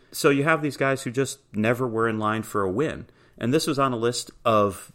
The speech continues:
the most bizarre baseball records. And we know that wins are not a great stat to determine value.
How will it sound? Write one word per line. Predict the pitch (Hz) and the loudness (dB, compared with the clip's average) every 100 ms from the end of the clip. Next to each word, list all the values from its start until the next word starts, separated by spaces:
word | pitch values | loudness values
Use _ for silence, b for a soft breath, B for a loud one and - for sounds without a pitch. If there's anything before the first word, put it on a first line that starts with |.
| - | -20
the | - 110 | -4 0
most | 120 123 - 92 _ | 2 0 -4 -14 _
bizarre | 117 107 113 127 131 | -2 0 0 2 -2
baseball | 104 113 - 92 87 | 0 -2 -2 -4 -4
records. | 85 80 85 76 - - b b b - | -4 -6 -8 -12 -12 -16 b b b -4
And | 135 | 0
we | 190 | 2
know | 185 139 147 | 2 2 4
that | 147 - | 2 2
wins | 107 107 120 127 117 | 0 0 0 0 0
are | 104 101 | 0 -2
not | 95 95 101 | -2 -2 -2
a | 92 | -4
great | 95 104 110 - | -4 -4 -4 -6
stat | - 87 98 - | -4 -2 -4 -6
to | 104 | -10
determine | 92 - 107 104 101 | -10 -8 -4 -4 -4
value. | 87 78 82 87 104 | -4 -4 -2 -4 -4